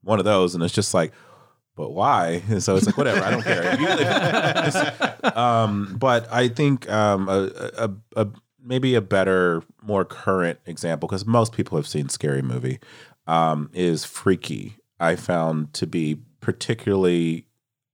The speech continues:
subversive and fun, um, play on the horror genre and the body swap genre. I didn't expect it to be nearly as funny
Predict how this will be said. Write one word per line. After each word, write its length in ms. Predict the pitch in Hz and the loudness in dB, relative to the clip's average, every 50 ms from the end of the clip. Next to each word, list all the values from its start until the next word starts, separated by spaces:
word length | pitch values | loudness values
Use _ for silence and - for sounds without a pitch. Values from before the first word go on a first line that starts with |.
| _ _ _ _ _ _ | _ _ _ _ _ _
subversive 680 | _ - - 104 95 101 90 87 80 - - 87 80 | _ -6 -4 -2 0 2 2 2 2 0 -2 -2 -2
and 180 | 87 87 85 80 | 0 -2 -4 -4
fun, 640 | - - 92 87 85 82 80 78 78 78 80 85 - _ _ _ _ _ _ _ _ _ | -2 0 2 2 4 4 2 0 -2 -4 -6 -8 -10 _ _ _ _ _ _ _ _ _
um, 580 | - 82 82 80 78 76 76 73 76 78 76 - _ _ _ - | -2 0 2 2 2 0 -2 -2 -4 -6 -8 -12 _ _ _ -6
play 320 | - 110 101 90 87 87 | -2 2 2 4 4 4
on 240 | 85 85 85 82 80 | 4 2 2 0 0
the 200 | 80 80 80 82 | 0 -2 -2 -4
horror 360 | 82 - 98 87 85 80 80 | -4 -2 0 0 2 2 0
genre 520 | 82 82 87 80 78 78 78 80 80 78 78 - | 0 0 0 0 0 0 0 0 0 0 -2 -2
and 300 | 85 82 82 82 80 76 | -4 -2 -2 -4 -4 -4
the 420 | 82 80 80 78 78 73 73 73 | -4 -4 -4 -4 -4 -4 -4 -6
body 380 | 76 - - 85 80 76 78 78 | -6 -4 -2 0 0 0 -2 -4
swap 380 | - - - 78 73 73 - | -6 -6 -6 -6 -6 -6 -6
genre. 540 | - - 78 73 71 71 69 69 69 69 69 - - - - _ _ _ _ _ 98 | -8 -6 -2 -2 -2 -2 -2 -4 -4 -6 -8 -14 -20 -20 -20 _ _ _ _ _ -2
I 140 | 98 90 | -2 0
didn't 300 | 90 92 101 95 95 95 | 0 0 -2 -2 -2 -4
expect 380 | 90 82 - - - 90 80 - | -4 -6 -6 -4 -2 -2 -2 -4
it 100 | 76 - | -8 -4
to 140 | - 90 80 | -4 -4 -2
be 200 | 78 82 78 76 | 0 -2 -2 -2
nearly 540 | 80 85 90 95 95 95 92 90 87 87 85 | 0 0 0 2 2 4 4 4 2 2 2
as 200 | 80 78 - - | -2 -2 -4 -6
funny 580 | - - 80 78 78 76 76 76 73 73 - | -2 -2 0 0 2 0 -2 -2 -4 -8 -12